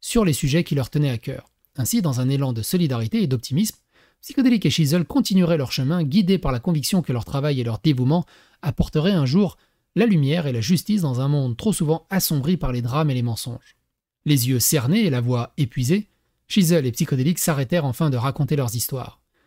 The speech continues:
L'audience enivré par le récit, se lève-, se leva en un murmure respectueux et commença à quitter la taverne. L'air frais de la nuit chatouillait leurs visages, fatigués, tandis que les étoiles encore scintillantes semblaient les guider vers leurs chemins respectifs.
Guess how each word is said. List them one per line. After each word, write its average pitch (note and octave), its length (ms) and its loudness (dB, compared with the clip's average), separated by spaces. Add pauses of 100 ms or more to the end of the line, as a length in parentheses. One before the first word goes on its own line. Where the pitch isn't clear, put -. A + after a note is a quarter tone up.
(160)
L'audience C3+ 640 0 (280)
enivré D#3+ 400 2
par - 140 -6
le A2+ 80 -2
récit, A#2 400 -2 (300)
se - 140 0
lève-, D#3+ 340 2
se - 160 -4
leva C#3+ 420 2 (640)
en D3+ 120 2
un C#3+ 80 4
murmure D3+ 640 4
respectueux D#3 600 -2 (340)
et A#3 60 -2
commença B3+ 320 2
à E3+ 60 2
quitter - 260 2
la D3 100 2
taverne. A#2+ 480 -6 (120)
L'air B2+ 220 -2
frais - 260 0
de C3 80 0
la A#2 100 0
nuit E3+ 240 2
chatouillait C#3+ 420 0
leurs A#2+ 140 -2
visages, C3+ 460 -6 (320)
fatigués, D#3+ 480 0
tandis A3+ 320 2
que F#3+ 80 0
les D3 160 2
étoiles D#3 260 0
encore C3+ 240 -2
scintillantes D3 560 0
semblaient C#3+ 340 0
les C3 120 0
guider B2+ 280 0
vers C3+ 160 -2
leurs A2+ 160 -6
chemins B2+ 240 -2
respectifs. - 600 -10